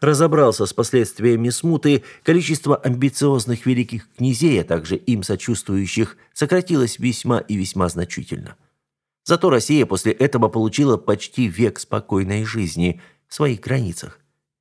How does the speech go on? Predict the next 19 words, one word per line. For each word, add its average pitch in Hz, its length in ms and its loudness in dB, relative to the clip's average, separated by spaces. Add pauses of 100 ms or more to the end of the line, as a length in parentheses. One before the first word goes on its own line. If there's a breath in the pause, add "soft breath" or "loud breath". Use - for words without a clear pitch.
(260)
И 120 240 2
правящий 101 520 2
ныне 104 240 0
Александр 107 600 0
Четвёртый, 135 680 0 (180 loud breath)
несмотря 123 460 2
на 117 140 2
устроенную 110 760 0
в - 60 -10
самом 107 260 0
начале 104 400 0
царствования 98 720 0
кровавую 101 540 0
баню 95 500 0 (220 loud breath)
и 98 240 2
непрекращающиеся 98 1120 0
многочисленные 101 880 0 (160 loud breath)
локальные 101 540 2
конфликты 101 760 0